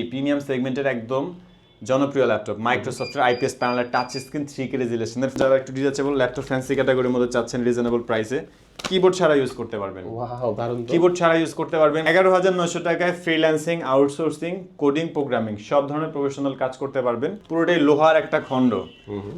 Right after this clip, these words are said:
Speaker 1: মেটাল বডি, সিলভার গ্রে কালার, একেবারে ফুল ফ্রেশ, ডিসপ্লেতে ভেজেল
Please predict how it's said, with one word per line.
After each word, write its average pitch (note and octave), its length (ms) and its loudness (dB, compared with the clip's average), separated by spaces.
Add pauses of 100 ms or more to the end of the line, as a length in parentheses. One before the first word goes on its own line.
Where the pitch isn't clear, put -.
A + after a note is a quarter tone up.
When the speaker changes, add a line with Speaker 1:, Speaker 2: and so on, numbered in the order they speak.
(120)
Speaker 1:
মেটাল F3+ 360 6
বডি, F3+ 180 6 (100)
সিলভার E3+ 280 4 (100)
গ্রে D3+ 120 4 (120)
কালার, E3+ 240 8 (200)
একেবারে E3+ 480 4
ফুল D#3+ 240 -2
ফ্রেশ, A#2 180 0 (100)
ডিসপ্লেতে C#3 460 0
ভেজেল B2 220 2